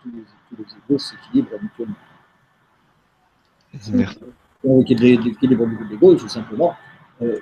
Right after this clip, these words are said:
Speaker 1: dire l'ego est au service du soi, est au service de l'évolution, au service du supraconducteur, et non pas au service de lui-même. C'est pas lui le maître, c'est un instrument.
Speaker 2: Ok, merci. Alors, question suivante. Euh,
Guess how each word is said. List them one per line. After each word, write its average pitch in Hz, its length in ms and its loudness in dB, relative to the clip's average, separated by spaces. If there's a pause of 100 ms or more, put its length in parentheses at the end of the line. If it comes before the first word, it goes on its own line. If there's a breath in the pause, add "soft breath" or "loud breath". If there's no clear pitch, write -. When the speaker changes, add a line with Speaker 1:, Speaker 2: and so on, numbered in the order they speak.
(200)
Speaker 1:
dire 160 220 6
l'ego 131 260 6
est - 140 4
au 160 60 8
service 151 560 4 (120)
du 120 80 -8
soi, 226 260 4
est - 340 -8
au 127 40 -2
service 151 360 2
de 117 120 -4
l'évolution, 117 520 -2
au 202 40 0
service 123 300 -6
du - 140 -20
supraconducteur, - 760 -8 (220)
et 143 100 2
non 117 220 0
pas 196 300 2
au - 60 -16
service 127 280 -2
de 123 60 0
lui-même. 113 280 0 (300)
C'est - 140 -18
pas 135 100 -4
lui 127 120 2
le 139 80 4
maître, 117 220 2 (200)
c'est 147 200 -2
un 143 140 0
instrument. 123 340 -6 (2250 loud breath)
Speaker 2:
Ok, 113 220 -2
merci. 107 440 -2 (760 loud breath)
Alors, - 140 -2
question 214 360 0
suivante. 147 440 0
Euh, 107 240 2